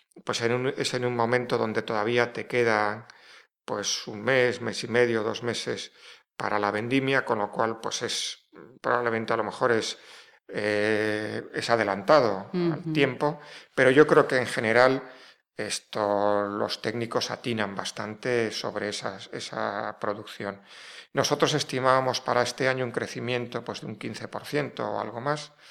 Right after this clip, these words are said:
Speaker 1: pues, con una producción más o menos de unos treinta y siete millones y medio de kilos de uva, frente a los treinta y cuatro, o tre-, no, treinta y dos y medio que habíamos tenido el año pasado.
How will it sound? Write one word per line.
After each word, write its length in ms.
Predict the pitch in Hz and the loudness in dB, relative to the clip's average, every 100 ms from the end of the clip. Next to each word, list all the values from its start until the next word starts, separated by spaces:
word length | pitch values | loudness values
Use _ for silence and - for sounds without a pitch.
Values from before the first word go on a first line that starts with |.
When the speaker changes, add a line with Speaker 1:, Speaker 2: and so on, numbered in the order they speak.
| - - - _ _ | -20 -20 -20 _ _
Speaker 1:
pues, 280 | - 101 - | -6 -4 -6
con 180 | - 110 | -4 -2
una 220 | 113 110 | 0 0
producción 420 | 113 110 - 117 | 0 -2 -2 -4
más 220 | 110 98 | -2 -4
o 40 | 107 | -6
menos 260 | 98 110 | -6 -6
de 60 | 117 | -6
unos 460 | 104 101 95 - - | -4 -4 -6 -12 -8
treinta 380 | 101 101 107 | -8 -8 -8
y 40 | 101 | -6
siete 300 | - 123 110 | -4 -4 -4
millones 400 | 107 107 107 - | -4 -4 -4 -8
y 40 | |
medio 220 | 107 110 | -4 -2
de 100 | 98 | -4
kilos 280 | 98 104 92 | -6 -8 -6
de 100 | 110 | -4
uva, 380 | 113 113 117 - _ - - - - _ | -4 -2 -4 -8 _ -20 -20 -20 -20 _
frente 520 | - 107 107 104 - | -10 -8 -8 -8 -2
a 80 | 104 | 0
los 540 | 107 104 107 - - - | 2 0 0 -4 -6 -6
treinta 540 | 104 98 98 - 95 | -6 -6 -10 -8 -6
y 100 | 101 - | -8 -8
cuatro, 540 | - 120 113 - 117 117 | 2 4 4 -2 -4 -4
o 300 | 110 107 _ | -10 -10 _
tre-, 300 | 110 104 - 117 | -10 -10 -14 -14
no, 240 | 117 - | -12 -8
treinta 320 | - 110 107 | -6 -2 -2
y 60 | 113 | 0
dos 220 | 123 - | 0 0
y 20 | |
medio 240 | 117 117 113 | 0 0 0
que 60 | |
habíamos 320 | 101 101 95 - | -4 -6 -8 -10
tenido 240 | 104 98 | -8 -6
el 60 | 95 | -6
año 200 | 92 90 | -8 -10
pasado. 480 | 95 - 98 - | -10 -10 -12 -16